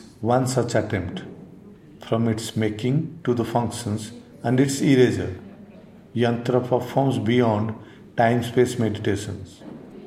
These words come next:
I am Frau Maro, with me, Sel Kamina, who will be performing the footnote here.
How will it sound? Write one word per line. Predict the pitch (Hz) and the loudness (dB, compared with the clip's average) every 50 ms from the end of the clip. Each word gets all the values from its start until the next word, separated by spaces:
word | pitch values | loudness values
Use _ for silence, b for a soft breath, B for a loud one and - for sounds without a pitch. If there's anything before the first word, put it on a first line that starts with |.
| - - - - - - - - - - - - - 208 - - - - - - - - - - - - - - - - - - - | -20 -20 -20 -20 -20 -20 -20 -20 -20 -20 -20 -20 -20 -20 -20 -20 -20 -20 -20 -20 -20 -20 -20 -20 -20 -20 -20 -20 -20 -20 -20 -6 0
I | 143 | 2
am | 156 165 156 | 4 4 2
Frau | - - - 143 139 139 143 | 2 4 4 6 6 6 6
Maro, | 139 127 113 107 98 95 90 87 - - - - | 4 4 4 4 2 2 0 -4 -6 -10 -14 -6
with | - 120 117 107 - - | -2 -2 -2 0 0 0
me, | 117 117 117 131 151 - - | 0 2 2 0 0 -2 -6
Sel | - - - 127 120 120 120 | -8 -2 0 2 2 4 2
Kamina, | 120 123 117 110 107 101 98 92 87 90 - - - - - - - - | 2 2 2 2 2 0 -2 -2 -2 -4 -6 -10 -14 -16 -20 -20 -14 0
who | - 123 | 4 4
will | 131 131 131 | 4 4 4
be | 127 123 | 2 2
performing | 127 123 117 - - - 135 135 127 123 123 120 113 | 2 2 0 0 0 0 0 0 2 2 0 2 0
the | 117 110 | 0 -2
footnote | - - 123 - - - 127 127 123 - | 0 0 -2 -2 0 0 0 0 0 0
here. | - 107 95 90 92 | 0 -2 -2 -2 -2